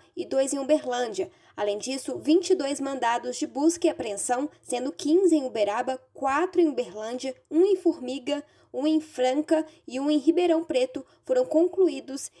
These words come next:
e expedidos pelo juiz da segunda vara criminal da comarca de Uberaba.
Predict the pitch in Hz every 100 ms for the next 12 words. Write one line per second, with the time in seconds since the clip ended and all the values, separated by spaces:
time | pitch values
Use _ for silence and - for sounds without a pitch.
0 | _ 320 247 294 262 262 254 - 285 269
1 | 247 254 269 254 254 285 269 320 311 262
2 | 262 262 - 302 330 269 240 254 262 311
3 | 262 247 254 277 254 247 294 240 220 185
4 | -